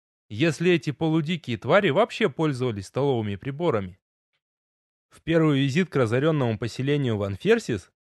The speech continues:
я уже имел возможность убедиться, что проклятые порождения Тариса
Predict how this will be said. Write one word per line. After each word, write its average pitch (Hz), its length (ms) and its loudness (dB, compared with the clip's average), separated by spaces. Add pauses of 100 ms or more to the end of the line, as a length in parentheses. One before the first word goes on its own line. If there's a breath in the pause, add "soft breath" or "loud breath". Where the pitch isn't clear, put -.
(280)
я 107 280 2
уже 185 280 2
имел 220 260 2
возможность 233 680 0
убедиться, 120 680 -4 (400)
что - 220 -4
проклятые 139 560 0
порождения 131 640 -2
Тариса 165 580 -2